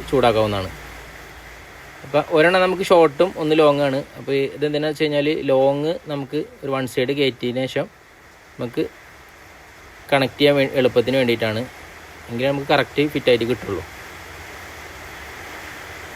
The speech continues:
അപ്പോൾ നമ്മൾ കപ്ലിംഗ് ഉണ്ടാക്കൽ കഴിഞ്ഞിട്ടുണ്ട്.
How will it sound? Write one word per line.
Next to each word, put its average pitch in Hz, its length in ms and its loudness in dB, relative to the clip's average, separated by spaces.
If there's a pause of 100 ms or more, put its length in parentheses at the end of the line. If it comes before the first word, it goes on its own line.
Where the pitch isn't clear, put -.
(640)
അപ്പോൾ 127 220 -10
നമ്മൾ 135 140 0 (580)
കപ്ലിംഗ് 143 460 2 (100)
ഉണ്ടാക്കൽ 143 320 2
കഴിഞ്ഞിട്ടുണ്ട്. 123 420 0